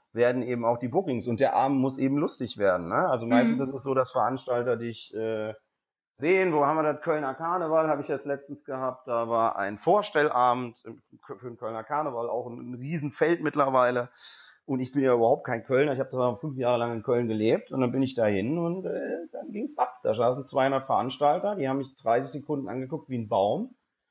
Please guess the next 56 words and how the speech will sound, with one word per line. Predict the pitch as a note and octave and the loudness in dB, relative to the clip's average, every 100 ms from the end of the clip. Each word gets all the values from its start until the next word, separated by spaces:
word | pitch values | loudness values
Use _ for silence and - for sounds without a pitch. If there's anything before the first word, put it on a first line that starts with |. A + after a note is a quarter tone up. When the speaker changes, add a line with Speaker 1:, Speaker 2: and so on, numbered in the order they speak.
| _ | _
Speaker 1:
weil | A#2+ | -2
sie | C3 | 0
gesagt | B2+ C#3+ C#3+ | 2 2 2
haben, | D3+ C#3+ | -2 0
"Äh, | C#3 D3+ A3+ | 0 2 0
komm | A#3 | 0
mal, | A#3+ | 0
der | G3 B2+ | 0 0
aus | A#2+ | -2
Köln | - A#2 G2+ G#2 | -2 -2 -2 -6
hier, | F2 | -8
ne?" | A2+ G#3 G3 | -8 -10 -12
Ich | - | -12
so, | D3+ | -8
"Nee, | F3+ D3 | -6 -6
ich | C3 - | -8 -10
komme | G3 | -8
nicht | A#2+ | -6
aus | - | -6
Köln." | - - - | 0 0 0
Speaker 2:
<laughs> | E4+ D4+ - - D#4+ - | -2 -2 -4 -8 -8 -6
Speaker 1:
Das | - | -4
Speaker 2:
Man | |
Speaker 1:
hab | D3 | 0
ich | B3 | 0
Speaker 2:
hört's | G#3 D#3+ | 0 0
Speaker 1:
denen, | |
Speaker 2:
auch | D#3+ | 0
Speaker 1:
hab | D#3 | 0
Speaker 2:
gar | D3+ G3+ F#3+ | 0 0 -2
Speaker 1:
ich, | |
Speaker 2:
nicht. | F#3+ - _ _ _ | -6 -8 _ _ _
Speaker 1:
hab | D3 | -2
ich | D3+ - | 0 2
denen | E3 | 4
auch, | D#3+ D3+ D3 | 4 4 2
hab | |
ich | C#3 | -4
denen | - D3 | -6 0
auch | C#3 | 0
gesagt, | B2 D3 A#3+ - - | 2 2 2 -2 -20
ist | - | -10
mir | B2+ | -8
egal, | B2+ F#3 D3+ A2 | -2 2 2 2
hab | A#2 | -2
ich | - | -8
gesagt, | C3+ | -8
"Ich | - | 0
bin | A#3 D#3 | 2 2
ja | B2 | -2
aus | A2+ | -6
Köln, | B2+ B2 A2 G#2+ G#2 _ | -10 -10 -10 -14 -16 _
interessiert | B2 C#3+ A3 | -20 -8 -8
mich | D3+ | -6
auch | B2+ | -8
nicht." | B2 A2+ | -8 -10